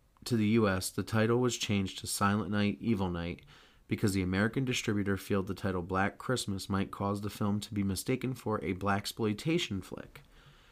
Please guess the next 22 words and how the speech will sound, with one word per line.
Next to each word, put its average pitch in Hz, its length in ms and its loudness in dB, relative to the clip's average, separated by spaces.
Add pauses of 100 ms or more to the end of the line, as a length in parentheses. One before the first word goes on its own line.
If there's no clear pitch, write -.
(220)
However, 98 300 6
the 92 120 2
film 101 300 2
didn't 101 340 0
do 135 180 6
well 120 280 4
under 107 220 2
the 101 120 2
new 101 180 4
title 98 400 2
and 107 140 0
was 101 120 2
changed 143 360 0
back 98 240 2
to - 120 -4
the 101 80 2
original 92 480 -2
Black 92 320 -2
Christmas 101 460 -2
title, 90 400 -2
after 90 420 -4
which 98 360 -2